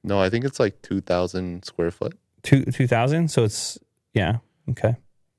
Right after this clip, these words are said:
Speaker 1: Oh.
Speaker 2: Many, uh, three D printing enthusiasts view the tech as a path towards alleviating housing shortages and improving affordability. We'll see about that. What do they want, what do they want me to pay for that one?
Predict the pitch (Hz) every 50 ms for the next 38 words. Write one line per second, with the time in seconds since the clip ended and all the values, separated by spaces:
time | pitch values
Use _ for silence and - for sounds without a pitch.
0 | _ _ _ _ _ _ _ _ _ _ _ _ _ _ - 160 92 - _ _
1 | _ _ _ 123 117 113 117 127 143 151 151 151 147 151 - - _ _ _ _
2 | _ _ _ _ - 190 196 190 143 127 120 107 110 - - - 123 123 123 120
3 | 117 120 120 117 - - _ _ _ _ _ - 123 117 123 123 117 110 107 -
4 | 117 117 117 123 120 113 117 117 117 117 117 131 139 - - - 123 113 - 120
5 | 117 113 - - - 104 120 - - - 113 110 107 107 110 120 107 101 104 110
6 | 107 110 107 104 104 101 107 107 101 104 110 107 110 107 - - 101 98 98 -
7 | - 98 98 - - 107 107 104 104 107 - - 120 117 123 127 120 110 - -
8 | 117 - - - - - - - - 143 160 165 143 - - _ _ _ _ _
9 | _ _ _ _ _ _ _ - 127 135 123 - - 123 110 101 101 98 110 110
10 | 110 117 127 135 131 127 120 123 117 113 117 117 120 139 147 151 147 139 135 120
11 | 123 117 113 110 - 127 117 110 - 110 110 123 139 113 76 62 57 52 -